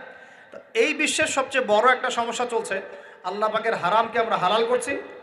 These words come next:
হালালকে হারাম করে নিচ্ছি, এটাও শিরক। এখন আল্লাহ পাক যে বলছেন সবাইকে মাফ করে দিবেন আল্লাহ পাক, শিরক যে করে তাকে মাফ করবেন না। এখন বলেন কত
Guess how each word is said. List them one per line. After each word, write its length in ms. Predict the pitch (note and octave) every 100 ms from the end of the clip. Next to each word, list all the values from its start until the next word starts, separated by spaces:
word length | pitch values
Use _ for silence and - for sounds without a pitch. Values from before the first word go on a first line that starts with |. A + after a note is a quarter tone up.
| -
হালালকে 320 | D#3+ F3+ G#3
হারাম 240 | F#3+ G3 -
করে 120 | C3+
নিচ্ছি, 180 | - G3+
এটাও 140 | C4
শিরক। 180 | - - - - - - - - -
এখন 220 | F#3+ G#3
আল্লাহ 260 | B3 A#3+ C4+
পাক 160 | C4+ C#4+
যে 100 | C#4+
বলছেন 280 | C#4 C4+ C#4
সবাইকে 600 | C4+ B3+ C#4+ D#4+ D#4+ D#4
মাফ 240 | C4+ C4 B3 -
করে 180 | C4+
দিবেন 320 | B3+ B3 A#3 G#3+
আল্লাহ 260 | G3+ G3 F3+
পাক, 180 | E3 - - - - - - -
শিরক 460 | - - E4 D#4
যে 160 | G#3 C#4
করে 300 | C4 B3 B3
তাকে 220 | A#3 A3
মাফ 200 | G#3 F#3+ -
করবেন 300 | G#3 F3 F3
না। 160 | C3+ - -
এখন 340 | - A3+ D#4 C#4+
বলেন 280 | B3+ B3 A#3+
কত 180 | A#3